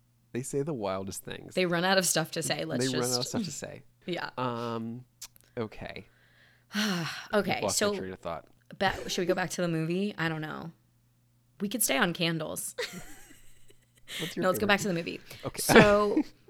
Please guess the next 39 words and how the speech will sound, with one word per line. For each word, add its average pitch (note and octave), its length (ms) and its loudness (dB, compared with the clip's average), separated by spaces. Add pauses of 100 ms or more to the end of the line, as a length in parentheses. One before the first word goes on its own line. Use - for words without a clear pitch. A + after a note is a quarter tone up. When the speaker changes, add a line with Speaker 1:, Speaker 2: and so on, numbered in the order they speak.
(120)
Speaker 1:
<laughs> G#3 400 -10
Speaker 2:
um, G#3+ 380 6
this, F3+ 380 4
at - 180 0
this G3+ 140 -2
point D4+ 180 0
in D4+ 80 0
the - 60 4
movie, E3 280 0
Speaker 1:
Let E3 220 -2
Speaker 2:
they F3+ 200 2
Speaker 1:
go, F3+ 440 -6
let D3+ 380 -8 (160)
go. F3+ 140 -8 (200)
Oh. - 100 -10 (640)
Speaker 2:
What F3 180 -6
are B3+ 40 -6
you E4 140 -8
singing? G3 440 -6
Let E3+ 140 -2
It F3 80 -6
Go? - 340 -6 (280)
Speaker 1:
No, F#3 200 -6
Let B2 220 -8
Go, D#3 300 -8
the G#2+ 180 -4
musical A#2 420 -6
interlude G2+ 420 -8
from G2+ 180 -10
Frou A2+ 160 -8
Frou G2 300 -8 (260)
in A2 80 -12
the G#2 60 -10
movie. G2+ 280 -14 (1300)
Speaker 2:
Okay. G#3 1160 -10 (100)
Speaker 1:
Hmm. D3+ 100 -16 (920)
Speaker 2:
I F3 80 -12
don't, A3+ 180 -14 (120)
what? E3 160 -10